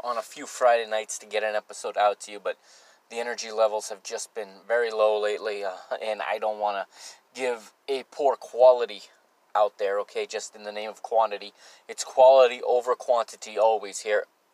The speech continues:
on Mister Benfica. So,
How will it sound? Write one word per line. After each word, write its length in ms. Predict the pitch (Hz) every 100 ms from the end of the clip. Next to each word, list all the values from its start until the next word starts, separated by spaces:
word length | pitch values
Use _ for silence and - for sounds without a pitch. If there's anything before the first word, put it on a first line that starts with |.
| -
on 320 | 131 117 98 _ - _ _
Mister 460 | 117 123 123 - 117
Benfica. 720 | 120 110 - 156 - 123 92 - - -
So, 460 | - 165 139 117